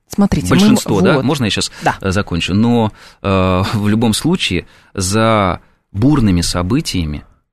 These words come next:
Speaker 2: должна последовать конкретная работа.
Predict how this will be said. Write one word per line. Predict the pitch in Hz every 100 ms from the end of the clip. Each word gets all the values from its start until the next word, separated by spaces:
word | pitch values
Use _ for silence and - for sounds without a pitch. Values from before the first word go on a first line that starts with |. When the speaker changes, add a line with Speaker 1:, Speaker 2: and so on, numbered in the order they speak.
| _ _ _ _ _ -
Speaker 2:
должна | 101 101 95
последовать | - 90 - 117 135 90 -
конкретная | 90 85 101 101 82 82
работа. | 90 123 120 - -